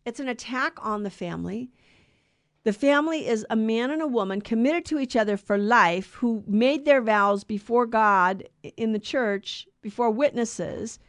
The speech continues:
It's not just, you know, marriage isn't just between you and your spouse or, you know, whatever. You know, it's whatever I want. No, you don't just go out under a tree and say, "I marry you and you marry me," and that's it. No, you need witnesses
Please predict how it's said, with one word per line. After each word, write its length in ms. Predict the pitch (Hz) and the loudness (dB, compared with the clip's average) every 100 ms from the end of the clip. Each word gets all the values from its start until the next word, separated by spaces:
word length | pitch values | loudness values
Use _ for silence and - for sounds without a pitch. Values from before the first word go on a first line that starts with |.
| _ | _
It's 160 | 233 269 | -8 -2
not 160 | 302 | -2
just, 200 | 294 262 269 | -2 -6 -2
you 60 | |
know, 80 | 240 | -2
marriage 320 | 254 381 349 | 0 0 -2
isn't 200 | 269 254 | -4 -4
just 180 | 233 247 | -6 -8
between 360 | 226 - 226 214 | -6 -2 0 2
you 160 | 247 | 2
and 120 | 220 190 | 0 -2
your 100 | 180 | -4
spouse 500 | - 202 - 170 - | 0 0 0 -8 -8
or, 200 | 175 - - - _ | -8 -10 -20 -20 _
you 100 | 214 | -2
know, 240 | 202 185 - - _ | 0 0 -4 -16 _
whatever. 460 | 214 226 262 - | 4 6 6 2
You 100 | 175 | -2
know, 60 | 185 | -2
it's 120 | 190 | 0
whatever 320 | 233 247 233 | 2 2 4
I 140 | 220 196 | 4 4
want. 460 | 202 269 196 180 - _ - | 4 4 4 2 -8 _ 0
No, 180 | 302 302 | 4 4
you 140 | 214 | 4
don't 200 | 233 254 | 2 0
just 200 | 247 - | -2 -2
go 120 | 240 | 4
out 180 | 233 226 | 6 6
under 240 | 233 226 220 | 4 0 -2
a 60 | |
tree 280 | 208 269 240 | -2 -2 0
and 140 | 226 | -2
say, 220 | 208 226 208 | 0 2 4
"I 120 | 214 | 2
marry 340 | 233 247 240 | 2 2 2
you 240 | 226 247 247 | 2 0 2
and 120 | 240 | 2
you 80 | 240 | 2
marry 300 | 240 233 226 | 2 2 2
me," 180 | 254 | 2
and 140 | 254 233 | 2 0
that's 200 | 226 - | 0 0
it. 160 | 349 | -2
No, 260 | 240 262 196 | 0 0 0
you 280 | 190 220 226 | -2 -2 2
need 220 | 247 277 | 2 4
witnesses 720 | 262 359 415 - - - - | 4 4 2 -4 -8 -10 -14